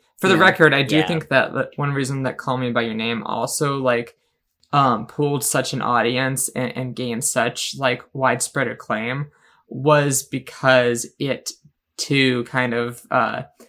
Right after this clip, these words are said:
Speaker 1: was, uh, the ending is a little bit, like, um, sad, but also overall it's a ha-,
Speaker 2: Bittersweet.
Speaker 1: it's, it's, yeah, it's a bittersweet movie.
Speaker 3: Yeah.
Speaker 1: But it's, like, it's, it's not, like, tragedy in the sense that, like, somebody has to die, somebody has to be killed,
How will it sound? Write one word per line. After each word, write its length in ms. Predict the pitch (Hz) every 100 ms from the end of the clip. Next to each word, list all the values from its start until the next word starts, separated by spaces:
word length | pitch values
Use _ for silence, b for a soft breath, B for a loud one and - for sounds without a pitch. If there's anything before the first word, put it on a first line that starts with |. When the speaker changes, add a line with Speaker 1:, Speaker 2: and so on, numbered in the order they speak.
| b
Speaker 1:
was, 600 | - 139 131 117 113 131 -
uh, 360 | - - - 202
the 160 | 233
ending 200 | 277 240
is 100 | 175
a 40 | 151
little 340 | 139 143 139
bit, 260 | 117 120 -
like, 300 | 139 131 -
um, 420 | 127 113 113 - - _ _
sad, 540 | - - 131 123 120 117
but 160 | 131 139
also 540 | 151 151 139 135 - - -
overall 440 | 165 147 139 131
it's 100 | 131
a 60 | 135
ha-, 260 | 123 123 113
Speaker 2:
Bittersweet. 160 | 110
Speaker 1:
it's, 120 | 110 -
it's, 200 | 143 -
yeah, 120 | 165
it's 100 | 156
a 40 | 147
bittersweet 580 | 180 135 - 139 127
movie. 420 | - - - - -
Speaker 3:
Yeah. 200 | 107 92
Speaker 1:
But 120 | 151
it's, 240 | 151 147 151
like, 300 | 143 135 -
it's, 260 | 139 139 -
it's 200 | 143 156
not, 340 | 160 151 139
like, 220 | 143 135
tragedy 460 | - 135 131 117 120
in 80 | 120
the 80 |
sense 380 | 123 - 127 -
that, 340 | - 123 - b b
like, 160 | 120 120
somebody 380 | - 139 123 131
has 260 | 135 131 -
to 120 | 147
die, 440 | 147 131 127 117
somebody 400 | 123 147 139 139
has 180 | 139 135
to 80 | -
be 140 | 156 151
killed, 500 | 151 143 123 123